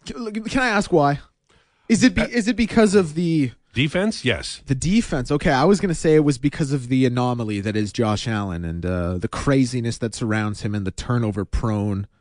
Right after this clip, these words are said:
Speaker 1: mistakes he seems to make in high-profile spots.
Speaker 2: Well, I
Speaker 1: But if you're not worried about that, I think we can outlast them because I don't think the Steelers have an offense capable of putting up more than seventeen points.
Speaker 2: I'm worried about the Eagles.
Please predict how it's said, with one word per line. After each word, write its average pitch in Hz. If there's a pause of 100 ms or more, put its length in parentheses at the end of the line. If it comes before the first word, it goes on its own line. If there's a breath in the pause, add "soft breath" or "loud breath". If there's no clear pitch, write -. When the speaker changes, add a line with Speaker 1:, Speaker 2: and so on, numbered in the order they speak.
(180)
Speaker 1:
mistakes 107
he 113
seems 92
to 104
make 98
in 98
high-profile 95
spots. - (480)
Speaker 2:
Well, 123
I 131
Speaker 1:
But 160
if 170
you're 277
not 269
worried 233
about 190
that, 170
I 147
think 175
we 139
can 135
outlast 117
them 110
because 110
I 143
don't 147
think 107
the 104
Steelers 117
have 107
an 104
offense 110
capable 104
of 107
putting 107
up 98
more 107
than 95
seventeen 98
points. -
Speaker 2:
I'm 151
worried 170
about 120
the 101
Eagles. 71